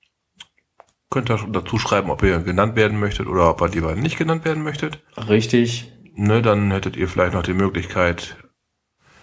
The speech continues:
Speaker 1: im Podcast, wo wir dann verkünden, wer es denn für welchen Preis bekommen hat, nochmal kurz live zugeschaltet zu werden.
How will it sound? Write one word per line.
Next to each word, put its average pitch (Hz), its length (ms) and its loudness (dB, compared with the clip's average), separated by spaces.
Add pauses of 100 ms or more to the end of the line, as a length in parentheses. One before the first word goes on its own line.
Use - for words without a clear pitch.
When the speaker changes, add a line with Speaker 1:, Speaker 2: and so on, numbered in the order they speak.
(220)
Speaker 1:
im 107 200 -2
Podcast, 117 540 0
wo 104 120 -2
wir 104 80 4
dann 92 160 0
verkünden, 113 560 2
wer 107 120 6
es 113 100 -6
denn 107 320 -4
für 90 180 -4
welchen 90 220 0
Preis 95 260 -4
bekommen 101 360 -2
hat, 92 120 -4
nochmal 87 220 -6
kurz - 260 -8
live 87 180 -2
zugeschaltet 170 460 -4
zu 147 140 -8
werden. 147 240 -6